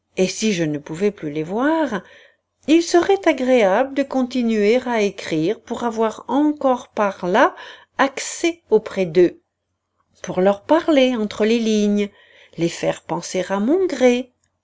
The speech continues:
leur plaire, être reçu dans leur cœur. Je me disais cela parce que, les relations mondaines ayant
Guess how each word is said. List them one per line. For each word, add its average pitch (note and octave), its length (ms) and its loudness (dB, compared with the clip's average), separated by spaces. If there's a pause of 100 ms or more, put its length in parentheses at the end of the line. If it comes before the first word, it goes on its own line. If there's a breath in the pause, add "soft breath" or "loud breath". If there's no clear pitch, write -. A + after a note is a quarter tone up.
(220)
leur - 240 -4
plaire, E3 600 -2 (280)
être F#3 320 -2
reçu D3+ 420 -4
dans D3+ 160 -4
leur G3 340 -6
cœur. - 480 -4 (1300)
Je B3+ 160 0
me D4+ 140 6
disais F4+ 320 6
cela E4 540 2
parce C4 280 0
que, - 260 2 (680 loud breath)
les B3 240 6
relations D4+ 520 6
mondaines A3 560 2
ayant B3 320 0